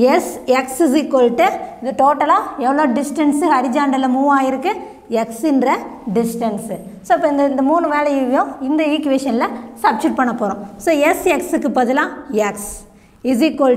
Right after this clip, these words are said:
to U x constant தான். இப்போ U x into t plus half into zero into டி squared. ஓகேவா? So, ஜீரோன்னு ஒன்று வந்துருச்சு அப்படின்னா இந்த term ஃபுல்லாகவே நமக்கு ஜீரோ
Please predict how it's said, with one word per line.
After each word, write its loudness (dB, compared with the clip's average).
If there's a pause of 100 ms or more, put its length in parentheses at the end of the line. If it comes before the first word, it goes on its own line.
to 4 (340)
U 6 (360)
x -10 (240)
constant -2
தான். -6 (440)
இப்போ -6 (140)
U 2 (260)
x -10 (200)
into 0 (360)
t 0 (680)
plus 2 (360)
half 4 (140)
into 2 (760)
zero 4 (380)
into 2 (160)
டி 4 (200)
squared. 0 (600)
ஓகேவா? 2 (560)
So, 0 (200)
ஜீரோன்னு 4
ஒன்று -2
வந்துருச்சு -4
அப்படின்னா -4
இந்த 0
term 4
ஃபுல்லாகவே 2 (380)
நமக்கு -6 (160)
ஜீரோ 0